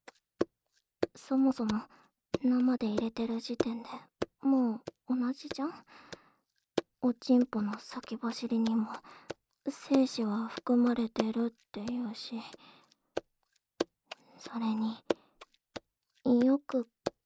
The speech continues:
考えたらさ、散々ゴムつけろつけろっ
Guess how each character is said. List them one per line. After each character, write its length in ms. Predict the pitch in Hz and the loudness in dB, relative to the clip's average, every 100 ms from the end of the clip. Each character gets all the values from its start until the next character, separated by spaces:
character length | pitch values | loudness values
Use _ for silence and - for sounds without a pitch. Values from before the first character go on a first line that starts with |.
| - | -14
考 340 | - 247 254 254 247 | -8 0 2 2 2
え 100 | 254 | -2
た 200 | - 226 | -4 -10
ら 160 | 247 - | -10 -10
さ、 340 | - 233 233 - _ _ - _ _ _ - _ - - _ _ _ _ | -6 -6 -6 -12 _ _ -16 _ _ _ -20 _ -20 -20 _ _ _ _
散 420 | - - 269 262 254 | -8 -2 4 6 6
々 260 | 254 247 247 - _ - | 2 0 0 -6 _ -6
ゴ 140 | 262 | 2
ム 200 | 254 220 220 _ | 4 4 0 _
つ 140 | - | -14
け 180 | - 262 | -2 0
ろ 160 | 240 226 - | 0 -6 -14
つ 120 | - | -4
け 160 | 269 | -2
ろ 140 | 247 | 0
っ 60 | 247 | 0